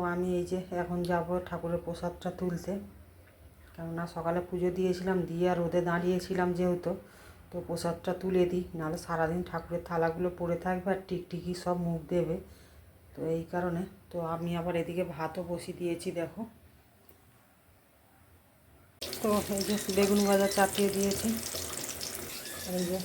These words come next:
মাছের জন্য এই যে আলু কেটে নিয়েছি, আলু টমেটো দিয়ে রান্না করব।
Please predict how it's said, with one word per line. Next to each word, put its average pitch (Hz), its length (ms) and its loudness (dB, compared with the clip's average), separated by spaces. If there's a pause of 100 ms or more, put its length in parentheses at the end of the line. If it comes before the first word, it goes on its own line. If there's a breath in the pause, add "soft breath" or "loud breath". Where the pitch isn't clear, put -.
মাছের 190 480 0
জন্য 185 280 0
এই 190 80 2
যে 180 140 0
আলু 170 300 4
কেটে 180 180 -4
নিয়েছি, 185 440 2
আলু 175 280 4
টমেটো 175 360 0
দিয়ে 175 200 0
রান্না 175 260 0 (100)
করব। 180 280 -2